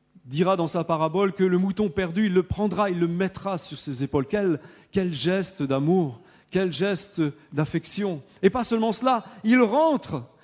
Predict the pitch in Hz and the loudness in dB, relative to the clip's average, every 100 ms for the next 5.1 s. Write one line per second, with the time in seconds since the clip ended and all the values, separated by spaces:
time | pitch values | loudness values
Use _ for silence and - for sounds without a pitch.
0 | - 202 214 214 254 240 233 - 220 220 | -6 0 2 4 4 4 2 0 2 4
1 | 220 277 269 - - _ _ _ - 202 | 4 4 2 -4 -20 _ _ _ 0 2
2 | 262 285 277 294 285 208 277 302 311 294 | 4 4 4 4 2 2 4 4 2 2
3 | 330 311 262 240 269 294 - 285 294 254 | 2 4 2 2 4 4 4 2 4 2
4 | 202 277 294 277 226 - 254 226 156 131 | 2 2 2 0 -4 0 0 -2 -4 -6